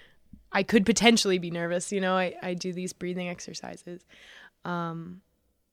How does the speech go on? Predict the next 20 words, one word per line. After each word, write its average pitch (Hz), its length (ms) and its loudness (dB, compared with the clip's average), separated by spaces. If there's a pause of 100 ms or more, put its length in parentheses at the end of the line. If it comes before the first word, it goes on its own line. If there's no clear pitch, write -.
(180)
which 196 180 -8
is 175 140 -6
really 175 180 -4
great. 160 240 -8
You, 165 180 -8 (120)
you 170 140 -8
breathe 165 280 -10
in 165 240 -10
for 170 220 -12
six - 320 -10
counts, 170 520 -18 (400)
and 165 120 -12
then 156 100 -8
you 156 120 -10
hold 165 300 -10
it 247 200 -10 (840)
for 214 140 -10
six, - 580 -16 (680)
and 170 200 -12
then 156 380 -12